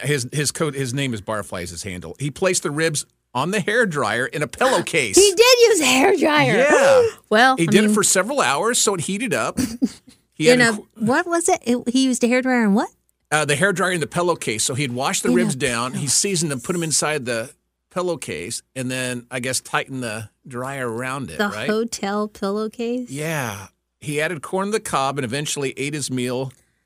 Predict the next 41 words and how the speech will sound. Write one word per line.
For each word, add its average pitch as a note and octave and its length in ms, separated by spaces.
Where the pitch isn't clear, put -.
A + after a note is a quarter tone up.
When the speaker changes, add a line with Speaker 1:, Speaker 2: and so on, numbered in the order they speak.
Speaker 1:
four C3 240
hours A#2+ 380
later. A2+ 520
And G#2 100
apparently A2+ 560
people B2 340
are A2+ 100
just A2 300
going G#2 460
nuts C3+ 260
Speaker 2:
That's C#4 280
Speaker 1:
over - 60
it. - 20
Speaker 2:
gross. F#3 500
It C4 60
seems A#3 180
Speaker 1:
Oh, - 20
Speaker 2:
like D#4 200
you A4 100
would D#4 120
Speaker 1:
man. C4+ 140
Speaker 2:
need, C#4 540
I B3+ 240
wanna G#3 260
know F#3+ 240
more. F3+ 400
I G3 140
always G3 300
do. F3 320
But F#4 180
it C#4 80
seems G4 240
like C#4+ 200
you C#4 140
would B3 160
need A3+ 440
some B3 400
kind A#3+ 380
of, G3 360
like, F#3+ 240
Ziploc G3 720